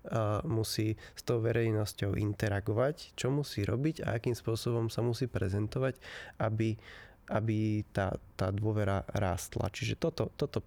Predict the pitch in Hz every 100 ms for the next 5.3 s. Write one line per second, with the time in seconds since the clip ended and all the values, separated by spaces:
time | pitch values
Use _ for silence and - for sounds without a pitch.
0 | - - 117 - 120 117 113 104 95 98
1 | 104 110 110 110 - - - 104 113 127
2 | - 98 110 151 175 - - 101 101 107
3 | 107 110 107 107 107 101 104 101 107 101
4 | 98 - 101 - - 104 95 92 98 -
5 | 95 -